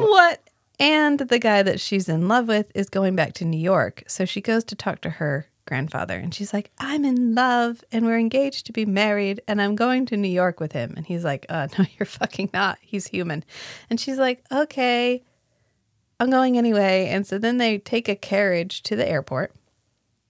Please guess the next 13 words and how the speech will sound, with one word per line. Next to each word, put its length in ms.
and, 460
uh, 380
suddenly 360
they're 200
in 80
New 100
York. 400
And 100
we 100
don't 260
really 260
discuss, 520
like, 280